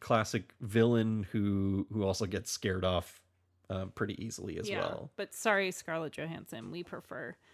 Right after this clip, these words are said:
Speaker 1: <laughs>
Speaker 2: we prefer the Sterling Holloway version.
Speaker 1: Yeah, I'll, I'll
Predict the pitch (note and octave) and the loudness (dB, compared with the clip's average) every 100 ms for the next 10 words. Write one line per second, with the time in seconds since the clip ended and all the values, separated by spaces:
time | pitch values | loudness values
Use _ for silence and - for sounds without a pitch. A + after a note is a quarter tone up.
0 | - - - - A#3 G3 A3 - A#3 G#3 | 2 2 0 4 4 6 2 4 0 6
1 | D#4+ - C4+ A#3 - A#3+ G#3 F3+ F3 F3+ | 6 8 6 4 0 0 0 -4 -4 -6
2 | E3+ D3 - - - - - - - G#2 | -6 -8 -10 -12 -12 -14 -16 -8 2 6
3 | F2 E2+ F#2 G2+ G2+ | 6 6 8 8 6